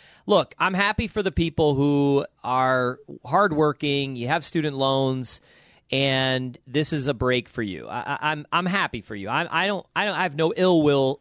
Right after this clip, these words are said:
towards you or the situation. Uh, I, just in full disclosure, when my wife and I were married, she came into the marriage, she had done two or three degrees,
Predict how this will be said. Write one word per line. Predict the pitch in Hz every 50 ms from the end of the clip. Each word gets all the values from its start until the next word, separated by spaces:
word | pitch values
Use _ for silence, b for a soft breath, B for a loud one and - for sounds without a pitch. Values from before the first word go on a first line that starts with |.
| _ _
towards | - 143 135 123 117 101 107
you | 127 156 165 175 175 170 170 175 170 -
or | - 123 123 120 123 120
the | 113 110
situation. | 110 - 151 135 - 139 131 127 123 120 - - 104 90 98 b b b b b b b b b b b _
Uh, | - - - -
I, | - - - 139 156 165 175 180 170 160 - 151
just | 139 143 - -
in | 151 143
full | - - 160 160
disclosure, | 151 151 147 - - 170 156 175 160 190 214 196
when | 156 131 127
my | 123 127 131
wife | 127 135 139 135 -
and | 151 143
I | 143 143
were | 139 139 131
married, | 135 135 139 156 175 180 170 156 - -
she | - - 151
came | 135 - 147 147 139 139
into | 139 139 135 - -
the | 123 127
marriage, | 123 127 127 131 139 143 139 117
she | - - 139 127
had | 123 120 113 110
done | 127 123 117 117 117 113 -
two | - - 147 139 135 131 135
or | 139 135 110
three | - - - 190 240
degrees, | 202 135 104 104 110 110 113 117 120 113 b